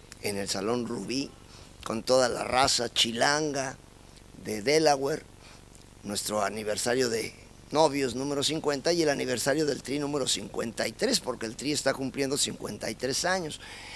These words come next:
El doce de octubre del sesenta y ocho, cuando iniciaron los Juegos Olímpicos en México, el Día de la Raza, fue mi primera tocada.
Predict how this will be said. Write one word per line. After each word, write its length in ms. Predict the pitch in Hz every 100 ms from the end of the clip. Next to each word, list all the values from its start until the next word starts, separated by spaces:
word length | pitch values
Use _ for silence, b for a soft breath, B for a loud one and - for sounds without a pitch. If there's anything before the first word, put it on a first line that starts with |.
| B -
El 240 | 151 190
doce 320 | 240 269 247
de 120 | 208
octubre 500 | 165 - - 208 208
del 180 | 151 139
sesenta 600 | 113 113 - 95 98 104
y 100 | 110
ocho, 300 | 131 143 - -
cuando 220 | - 113
iniciaron 460 | 110 - 110 135
los 140 | 120 -
Juegos 360 | 98 120 117
Olímpicos 640 | 87 104 113 113 104 - -
en 160 | 87
México, 460 | 92 107 107 - 120 - B B B B B -
el 140 | - 107
Día 180 | 120 120
de 80 |
la 160 | 101 98
Raza, 400 | 90 92 - - - - - - - - - - -
fue 120 | -
mi 120 | 120
primera 440 | 113 98 110 120 123
tocada. 480 | - 123 113 110